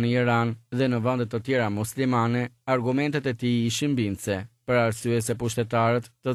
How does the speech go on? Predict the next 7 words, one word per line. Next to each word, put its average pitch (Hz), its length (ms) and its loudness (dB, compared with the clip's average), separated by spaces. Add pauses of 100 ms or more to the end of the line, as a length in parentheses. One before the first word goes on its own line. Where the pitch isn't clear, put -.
cilët 123 400 -2
inkurajonin 120 720 2
kulturën 113 560 -2
perëndimore 117 680 0 (220)
dhe 120 220 2
anashkalonin 113 800 0
sheriatin, 123 720 2